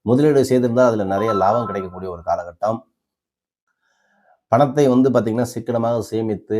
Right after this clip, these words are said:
அடுத்தடுத்த வழிகள்ல நல்ல மாற்றத்தை உங்க வாழ்க்கைக்கு ஏற்படுத்தக்கூடிய ஒரு காலகட்டமா இருக்கும். புதிய ஒப்பந்தங்களை எல்லாம் நீங்க பெற போறீங்க. ஆ, அதே மாதிரி இந்த ஷேர் மார்க்கெட்டு, so இதெல்லாம் வந்து பாத்தீங்கன்னா, உங்களுக்கு இந்த ட்ரேடிங், இன்வெஸ்ட்மெண்ட் இதெல்லாம் வந்து நல்ல சேஞ்சஸை கொடுக்கறதுக்கு.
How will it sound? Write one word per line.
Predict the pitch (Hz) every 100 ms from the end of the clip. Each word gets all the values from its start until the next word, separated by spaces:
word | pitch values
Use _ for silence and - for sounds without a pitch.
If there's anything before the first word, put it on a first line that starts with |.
| 117
அடுத்தடுத்த | - 107 113 117 101 104
வழிகள்ல | 104 120 120 113 113
நல்ல | 98 107
மாற்றத்தை | 110 101 101 107 98 113 120 _ _ _
உங்க | 104
வாழ்க்கைக்கு | 98 104 120 117 101
ஏற்படுத்தக்கூடிய | 104 98 95 92 95 92
ஒரு | 90
காலகட்டமா | - - 92 90 92
இருக்கும். | 87 82 107 - _ _ _ _ -
புதிய | 135 131
ஒப்பந்தங்களை | 101 120 120 110
எல்லாம் | 104 101 101
நீங்க | 92
பெற | 87 90
போறீங்க. | 87 90 90 107 113 _ _ _ _ _ _ _ _ -
ஆ, | 101 98 98 95
அதே | - 120
மாதிரி | 143 135 135
இந்த | 120
ஷேர் | - 120 123
மார்க்கெட்டு, | 120 104 104 110 113 - - - -
so | -
இதெல்லாம் | 107 107 120 123
வந்து | 113 113
பாத்தீங்கன்னா, | 110 95 98 113 120
உங்களுக்கு | 107 101 98
இந்த | 95 87
ட்ரேடிங், | 110 113 110 104
இன்வெஸ்ட்மெண்ட் | 101 117 - 104 92
இதெல்லாம் | 104 98 107 110
வந்து | 104
நல்ல | 104 95 107
சேஞ்சஸை | 104 104 -
கொடுக்கறதுக்கு. | 98 92 92 85 107